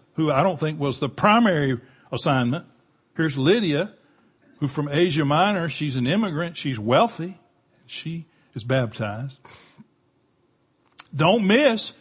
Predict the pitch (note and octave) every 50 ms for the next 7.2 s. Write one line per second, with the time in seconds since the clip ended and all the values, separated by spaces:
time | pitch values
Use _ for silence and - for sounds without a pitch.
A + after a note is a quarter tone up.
0 | _ _ - G3 A3+ A3 G3+ F3 C#3 - D#3+ F3 A#3+ C#4+ E4+ C#4+ A3 F#3+ G3 F3+
1 | D#3+ C#3+ A#2 F2 F2+ - _ _ _ _ _ _ _ _ _ _ - C3 E3 F3+
2 | G3 F3+ C#3+ - - - F#3 F#3+ F#3 F3+ D#3+ C3+ G#2+ F#2+ - - _ _ _ _
3 | _ _ _ _ _ _ _ _ _ - D#3+ G3 A#3+ D4 C#4+ A3+ A3+ D4 F4 F4
4 | - - F#3+ F#3+ - F#3 D#3+ - - - E3+ G#3+ C#4 F4+ F#4 D#4 A#3+ G3+ G3 F#3+
5 | E3 D3 D3 D3 C3 - - C#4 D#4+ C#4+ F3+ - - - - D3+ D#3+ E3 D#3+ D3
6 | D3+ - - B3 B3+ A#3+ A3 G3 F3 E3+ D#3+ D3+ D3 D#3+ A3+ C4 C#4 C4+ A3 D#3+
7 | C3 A2+ A#2